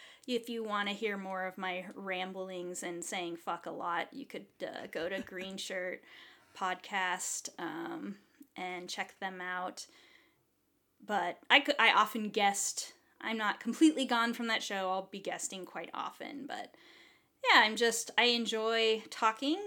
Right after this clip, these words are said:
Speaker 1: and I enjoy media, which is kind of what you guys are all into too. So obviously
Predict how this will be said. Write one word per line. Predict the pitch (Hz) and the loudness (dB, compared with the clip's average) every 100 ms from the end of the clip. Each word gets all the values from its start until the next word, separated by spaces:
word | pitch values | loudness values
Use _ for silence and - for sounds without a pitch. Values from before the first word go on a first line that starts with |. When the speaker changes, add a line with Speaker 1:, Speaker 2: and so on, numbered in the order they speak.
| 359 | 2
Speaker 1:
and | 208 202 196 190 - | 2 0 -2 -6 -4
I | 190 | -4
enjoy | 190 185 180 190 190 | -6 -8 -4 -2 -2
media, | 190 190 208 208 208 208 220 220 | -6 -6 -6 -4 0 0 2 -2
which | 196 | -4
is | 185 175 | -8 -8
kind | - 190 | -8 -8
of | 185 190 | -8 -6
what | 175 - 190 | -6 -6 -10
you | 202 | -8
guys | - - | -6 -6
are | - 165 | -6 -4
all | 156 | -4
into | 143 175 - - | -4 -6 -8 -8
too. | - 320 302 302 | -4 -2 -2 -2
So | - 185 165 165 - - - - | -4 -4 -4 -8 -12 -20 -20 -6
obviously | 208 208 214 202 220 208 202 - | -2 -2 -2 -2 -2 0 -2 -4